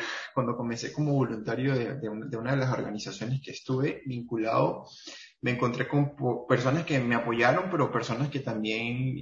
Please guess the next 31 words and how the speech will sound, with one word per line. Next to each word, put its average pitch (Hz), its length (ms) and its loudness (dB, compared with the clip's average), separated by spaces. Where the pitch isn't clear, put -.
eh, 117 340 -4
te 110 80 -4
llenan 117 240 0
de - 60 2
esa 135 240 2
carga 127 240 6
de, 120 320 4
"¿Qué - 80 0
vienes 139 240 6
a 135 40 4
hacer 123 200 2
acá? 139 560 12
¿Por - 140 0
qué - 80 -6
estás 113 240 -2
acá? 131 840 8
¿Por 117 160 -4
qué 123 60 -4
no 117 100 -2
te 131 60 0
regresas? 123 1120 4
Eh, - 220 -6
que, - 260 -10
¿por 127 140 -2
qué 131 40 2
no 127 80 6
te 127 80 6
vas 127 140 8
a 135 60 6
otra 127 160 4
ciudad?". 131 800 8